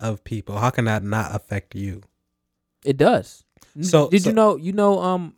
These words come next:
Speaker 2: um, Michael Bennett just got, uh, handcuffs and stuff in Vegas after the
Speaker 1: Yeah,
Speaker 2: fight,
Speaker 1: yeah,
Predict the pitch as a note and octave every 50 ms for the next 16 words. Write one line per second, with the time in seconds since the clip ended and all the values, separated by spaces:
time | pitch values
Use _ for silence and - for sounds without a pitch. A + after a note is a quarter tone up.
0 | _ D3 D#3+ E3 E3 D#3+ D#3 C#3+ - - B2+ C#3+ E3 F3 - F3 D#3 C#3 E3 A3
1 | A#3+ G#3+ - D#3+ D#3 D#3 E3 E3+ E3 D3+ C3 - _ _ _ _ _ _ _ _
2 | _ _ _ _ C#3+ D3+ D3+ D3+ C#3+ C#3 C3+ C3+ C3+ C3 B2 G#2+ G2 A2+ C3 E3+
3 | F#3+ G#3 G#3 - G3 E3+ - - D#3+ D3 E3 D#3 D3+ D3+ C#3 B2 A#2+ D3 F3 F#3+
4 | F#3 E3+ D3+ - - C#3 D3+ - - D#3+ D3 A#2+ C3 C3+ - - F#2+ F2+ - -
5 | _ A#2 A#2 A#2+ G#2 F#2